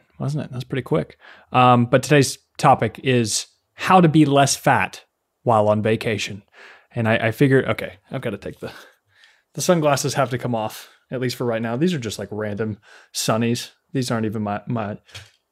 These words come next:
this isn't even my good shit that I've got on, but either way, I'm feeling good. But yeah, today's topic is on vacation. And like I said, I'm about to go on vacation. I have plenty of clients who are about to be going on vacation.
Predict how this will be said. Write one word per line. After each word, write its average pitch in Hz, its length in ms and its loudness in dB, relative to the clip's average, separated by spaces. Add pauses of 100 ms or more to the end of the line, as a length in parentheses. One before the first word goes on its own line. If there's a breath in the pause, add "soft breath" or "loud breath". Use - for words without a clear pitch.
(300)
this - 120 -4
isn't 220 180 8
even 185 120 8
my 143 120 4
good 135 300 4
shit - 460 -2 (120)
that 135 120 0
I've 117 100 0
got 117 180 4
on, 110 260 0
but 113 280 0 (1500)
either 180 240 2
way, 147 380 4 (1160 loud breath)
I'm 139 120 2
feeling 131 300 6
good. 127 180 6
But 139 80 6
yeah, 143 140 6
today's 139 340 2 (160)
topic 127 520 0
is 131 320 0
on 120 480 0 (480)
vacation. 147 680 0 (120)
And 117 260 -2
like 117 160 2
I 120 40 -2
said, 127 280 4
I'm 117 140 0
about 107 160 0
to 120 80 -4
go 135 140 2
on 135 120 4
vacation. 127 600 0 (220 loud breath)
I 117 100 0
have 113 180 2
plenty 135 320 2
of 110 100 0
clients 139 460 0
who 123 240 0
are 120 380 4
about 123 340 2
to - 80 -16
be 123 80 -4
going 120 300 0
on 117 220 0
vacation. 120 680 0